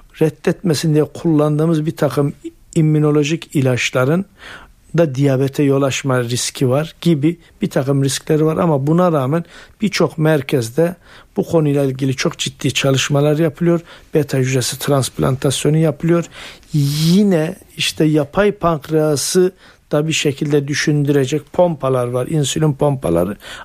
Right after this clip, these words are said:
ama bunlar senkronize edilmeye çalışıyor. Kan şekerini ölçüp kan şekerin düzeyine göre insülin verecek pompalar, pompalarla kan şekeri ölç-, ölçen cihazlar senkronize edilmeye çalışılıyor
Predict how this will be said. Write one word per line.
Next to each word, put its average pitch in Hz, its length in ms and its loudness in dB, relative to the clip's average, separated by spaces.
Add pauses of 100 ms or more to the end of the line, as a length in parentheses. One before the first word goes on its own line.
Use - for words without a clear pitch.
ama 165 260 2
bunlar 165 360 2
senkronize 165 760 0
edilmeye 139 460 0
çalışıyor. 135 500 -4 (360)
Kan 175 200 2
şekerini 135 560 0 (100)
ölçüp 175 420 0 (380)
kan 180 240 0
şekerin 143 800 0 (600)
düzeyine 165 580 2
göre 143 280 0
insülin 160 560 0
verecek 135 440 0
pompalar, 135 600 0 (260)
pompalarla 143 840 0 (640)
kan 160 200 2
şekeri 139 380 0
ölç-, 143 520 0
ölçen 147 380 2
cihazlar 135 440 0
senkronize 143 800 0
edilmeye 131 460 0
çalışılıyor 92 580 -4